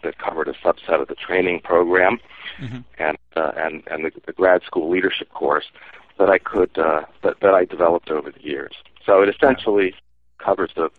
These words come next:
Speaker 1: core material in, in nine or ten challenging steps.
Speaker 2: Yeah,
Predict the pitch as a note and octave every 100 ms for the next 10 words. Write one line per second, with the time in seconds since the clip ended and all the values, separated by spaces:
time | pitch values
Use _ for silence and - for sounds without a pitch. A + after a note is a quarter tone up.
0 | _ - - G2+ E2+ D#2+ - F2 D#2+ D#2
1 | D2 D2 E2 D2+ - D#2+ D2+ D2 C#2+ -
2 | D#2+ D2 - D2+ C#2 C#2+ - C#2 - -
3 | C#2+ C2+ - - A2+ G#2 G2+